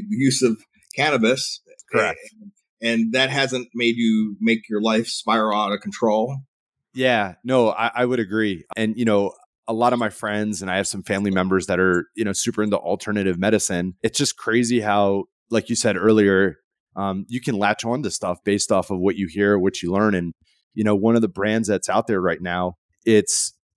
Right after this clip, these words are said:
Speaker 2: they say that they're, like, the official sponsor of, like, three or four athletic departments at well-known colleges
Speaker 1: Yeah.
Speaker 2: and universities. So you're like, "Where could this go wrong? Like, how could this possibly go wrong?" And then you have kind of the other side of the fence, which is, like, the Chinese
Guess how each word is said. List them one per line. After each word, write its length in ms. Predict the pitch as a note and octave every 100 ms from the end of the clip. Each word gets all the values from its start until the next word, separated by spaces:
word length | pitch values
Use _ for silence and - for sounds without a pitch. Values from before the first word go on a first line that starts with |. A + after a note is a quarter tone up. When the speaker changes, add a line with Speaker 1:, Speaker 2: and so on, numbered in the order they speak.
| _
Speaker 2:
they 140 | A2+
say 240 | A2 - A#2
that 160 | A#2
they're, 100 | -
like, 220 | A2 G#2 -
the 80 |
official 420 | F#2+ - B2 - G2+
sponsor 680 | - - F2+ A#2 C3 D#2
of, 100 | E2+
like, 220 | F#2 F2 -
three 260 | - A2
or 80 | A2+
four 240 | - A2
athletic 460 | G2 - F#2+ F2+ G#2+
departments 520 | A#2 - F#2+ A#2 G#2+
at 160 | F#2 D#2
well-known 520 | F#2 G2+ G#2 G2+ G2
colleges 500 | - F#2 A2+ A2+ G2
Speaker 1:
Yeah. 60 | G2+
Speaker 2:
and 100 | G#2
universities. 560 | F#2 F#2 - C#3 C#3+
So 120 | -
you're 160 | A#2+ B2
like, 280 | A#2+ A#2+ - _ _ _ _ _ _
"Where 320 | G2 A2+ B2+
could 200 | D3 E3+
this 140 | C#3 C3
go 140 | C3
wrong? 380 | A2 G#2+ C#3+ D2 _ _ _
Like, 160 | G2 -
how 200 | B2 C#3
could 160 | C#3
this 140 | B2+ -
possibly 600 | - A#2+ B2 - A#2+ A2+
go 140 | A2
wrong?" 460 | G#2+ A#2 B2+ D#2+ D#2 _ _ _ _
And 120 | A#2+
then 120 | B2+ B2+
you 100 | A#2+
have 240 | B2 B2
kind 200 | B2 A#2
of 60 | G#2+
the 120 | G#2+
other 200 | A#2 D3+
side 220 | C#3 G2+
of 60 | G2+
the 80 | F#2+
fence, 340 | G#2 G#2 -
which 160 | G2+ -
is, 140 | F#2+
like, 220 | G2 F#2+ -
the 80 | E2+
Chinese 600 | - G#2+ A2 G#2+ F#2 -